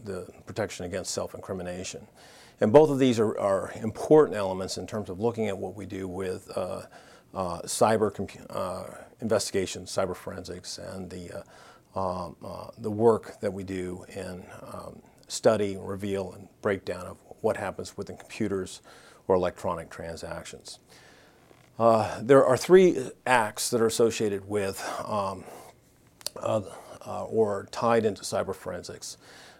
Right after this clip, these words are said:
Uh, and, uh, these are, uh, basically the Wiretap Act, um, which,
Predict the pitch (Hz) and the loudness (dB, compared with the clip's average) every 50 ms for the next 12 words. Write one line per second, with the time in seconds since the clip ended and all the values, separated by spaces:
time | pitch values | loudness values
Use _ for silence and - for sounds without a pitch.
0 | _ - 95 95 95 90 90 90 71 98 101 - - - - 101 95 92 92 87 | _ -4 -2 0 2 0 0 -2 -4 -6 -6 -8 -10 -12 -12 -10 -8 -6 -6 -6
1 | 90 95 101 104 117 117 123 123 113 117 107 107 104 104 101 101 98 101 - - | -8 -8 -8 -2 2 4 4 4 6 4 6 6 8 8 6 6 4 2 0 -2
2 | 98 95 90 104 107 101 - 101 104 107 98 87 98 92 92 90 - - - - | -4 0 2 4 4 4 2 2 0 0 2 2 2 0 0 -4 -8 -14 -18 -20
3 | - - - - - 90 104 117 127 131 123 - 127 113 110 107 - - 101 101 | -20 -20 -16 -10 6 8 10 10 10 8 6 2 2 2 2 2 2 0 -2 0
4 | 98 101 107 - - - - - - 98 92 92 92 90 90 92 92 92 - - | 0 -2 -4 -6 -12 -18 -18 -12 -8 -6 -4 -2 -2 -2 -2 -4 -6 -8 -12 -14
5 | - - 98 101 98 92 - - - - | -10 -2 0 0 0 0 -2 -6 -8 -10